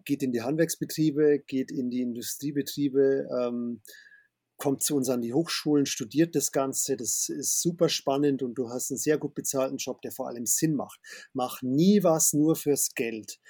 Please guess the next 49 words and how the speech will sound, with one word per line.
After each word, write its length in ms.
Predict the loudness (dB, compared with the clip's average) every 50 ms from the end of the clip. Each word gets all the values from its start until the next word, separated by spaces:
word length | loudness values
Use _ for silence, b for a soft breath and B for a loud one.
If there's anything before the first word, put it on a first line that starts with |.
| b b
Das 40 | -6
ist 100 | -4 -4
die 60 | -2
falsche 340 | 0 0 0 2 2 2 2
Motivation. 640 | 2 2 0 0 -2 -2 -2 -2 -2 -2 -2 -2 -4
Es 140 | -4 -4 -4
ist 100 | -2 -2
eine 80 | 0
Motivation, 540 | 0 -2 -2 -4 -6 -8 -6 -4 -4 -4 -4
die 80 | -4 -4
aus 120 | -4 -4
der 160 | -6 -6 -4
Angst 320 | -4 -4 -4 -4 -4 -4 -6
kommt, 360 | -6 -10 -12 -12 -14 -20 B B B B B B B B B
ne? 260 | -4 -4 -4 -4 -4 -8
Sondern 520 | -8 -6 -2 0 2 2 4 4 2 2 2
halt, 260 | 2 2 2 0 0
es 380 | -4 -10 -12 -8 -6 -4 0
wird 240 | 4 4 4 4 4
genügend 520 | 2 4 4 6 4 4 4 2 2 4 4
da 180 | 4 4 2
sein 320 | 2 2 4 4 4 4 4
und 140 | 2 0
du 80 | -2 -2
wirst 240 | -2 -2 -2 -2 -2
super 280 | -2 0 2 4 4
sein 280 | 4 4 4 2 4 2
in 100 | 2 2
dem, 220 | 2 2 2 2
was 260 | 2 0 0 0 -2 -4
du 140 | -6 -10
tust, 560 | -10 -2 2 4 4 4 4 2 -2 -4 b b b b b b 0 2
wenn 140 | 4 4
du 100 | 4 4
das 220 | 2 0 0 -2 0
liebst, 420 | 2 4 4 4 2 0 -4 -4
was 220 | -6 -6 -6 -6 -6
du 80 | -8
tust. 560 | -12 -14 -16 -18 -16 -12 -10 -10 -10 -10 b b b b b b -2
Ja, 280 | -2 0 -2 -2 -4 -2
der 140 | 0 2 4
Rest, 380 | 4 4 4 4 2 0 -4 -6
den 140 | -2 0 2
Rest 260 | 2 2 2 0 -2
ziehst 260 | -2 -2 -2 0 2
du 80 | 2 2
dann 160 | 2 2 0
automatisch 600 | -2 -2 -4 -4 -4 -4 -4 -6 -6 -8 -8 -8
an. 260 | -8 -10 -10 -12 -12